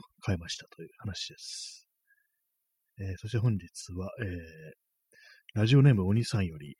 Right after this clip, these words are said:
美味しい棒と元気の玉、いただきました。ありがとうございます。美味しい棒と元気の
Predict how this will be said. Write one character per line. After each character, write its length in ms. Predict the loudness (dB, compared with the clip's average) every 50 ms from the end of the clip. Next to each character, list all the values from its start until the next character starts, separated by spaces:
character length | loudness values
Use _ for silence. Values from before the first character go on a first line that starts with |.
| _ _ _
美 80 | -2 0
味 80 | 0
し 180 | 2 2 6 8
い 40 | 8
棒 200 | 8 8 6 2
と 220 | -2 -6 -10 -10 -12 -16 -20 _ -4 2
元 160 | 6 6 6
気 160 | 4 2 -4
の 80 | -8 -6
玉、 240 | -6 -6 -6 -6 -8 -14 -18 -20 -20 _ -10 -10
い 80 | -6
た 100 | -6 -6
だ 80 | -6 -6
き 100 | -8 -10
ま 100 | -6 -6
し 80 | -4
た。 100 | -4 -4
あ 60 | -4 -6
り 80 | -6
が 60 | -6
と 80 | -6 -8
う 20 |
ご 80 | -12 -14
ざ 80 | -14 -16
い 40 |
ま 100 | -14 -14
す。 240 | -14 -12 -12 -14 -16 _ _ _ _ _ _ _ -20 -20 -20 _ _ _
美 60 | -4 -4
味 60 | -2
し 120 | -2 -2 -2
い 20 | -2
棒 120 | -2 -4
と 100 | -6 -8
元 180 | -8 -6 -8 -8 -8
気 100 | -10 -14
の 80 | -16